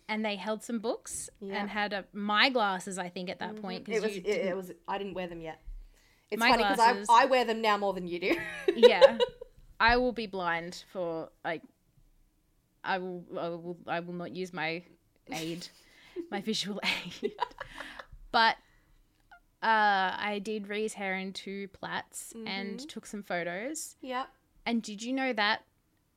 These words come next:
Speaker 1: very grey Back to the Future shirt is now Elsa's favourite shirt?
Speaker 2: Aw.
Speaker 1: Elsa has that now and wears that.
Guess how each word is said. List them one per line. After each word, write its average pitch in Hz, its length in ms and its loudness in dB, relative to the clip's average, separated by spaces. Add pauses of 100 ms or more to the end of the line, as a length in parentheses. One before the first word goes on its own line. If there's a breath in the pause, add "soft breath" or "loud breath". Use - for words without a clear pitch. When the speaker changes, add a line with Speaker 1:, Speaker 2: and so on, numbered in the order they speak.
(320)
Speaker 1:
very 196 540 -2
grey 185 300 -4
Back 180 200 -4
to 202 100 -12
the 185 60 -10
Future 185 340 -12
shirt 247 360 -6
is 190 160 -10
now 185 180 -2
Elsa's 180 340 -10
favourite 185 300 -12
shirt? - 280 -10 (680 soft breath)
Speaker 2:
Aw. 440 1040 6 (1120)
Speaker 1:
Elsa 214 260 -6
has 190 200 -6
that 180 180 -6
now 175 200 -6
and 180 100 -8
wears 175 220 -8
that. 185 300 -8